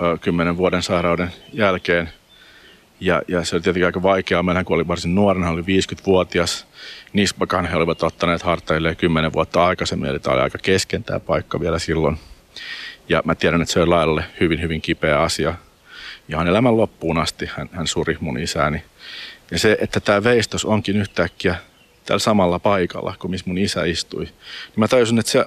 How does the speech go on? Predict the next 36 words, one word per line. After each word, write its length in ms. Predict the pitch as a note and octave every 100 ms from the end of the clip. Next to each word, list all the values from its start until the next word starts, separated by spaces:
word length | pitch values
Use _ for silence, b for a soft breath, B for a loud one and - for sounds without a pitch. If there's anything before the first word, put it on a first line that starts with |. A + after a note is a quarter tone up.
| -
hän 140 | A2
on 80 | A#2
sulkenut 600 | - C#3+ C3 G#2 F2 F2
sen 220 | - A2
maaston 540 | G2+ G2 F2 - F#2+ F2+
kohdan 460 | G2 F2 - -
täällä. 340 | - - C#2+ D#2
Että 100 | -
kukaan 320 | A2+ B2 G#2+
muu 260 | A#2+ A2 F2+
ei 100 | E2+
enää 220 | F2+ E2+
voi 120 | E2+
mennä 220 | E2 D#2+ -
istumaan 460 | - - F#2 E2
siihen 340 | - D#2+ D#2 - B B B -
kello 220 | E2+ E2
kuusi 280 | - D#2 -
aamulla 380 | D2 C#2 D2 C#2+
lukemaan 440 | C2 - D2 D#2
lehteä 360 | D#2 D2 - F2
ja 60 | F2
juomaan 300 | C#2 C#2+ -
kahvia. 320 | D#2+ E2 F2
Että 100 | -
se 60 |
on 100 | G2
varattu 540 | G#2 F#2+ D#2+ - - E2 B B B -
tälle 200 | D#2 E2
yhdelle 340 | E2+ D#2 C2+
ihmiselle. 520 | C2 E2+ D#2 - - - B B -
Ja 60 |
tää 180 | C#3 C#3
on 80 | A#2
niinku 200 | A2 A2+
semmonen 440 | - A2 A2 G#2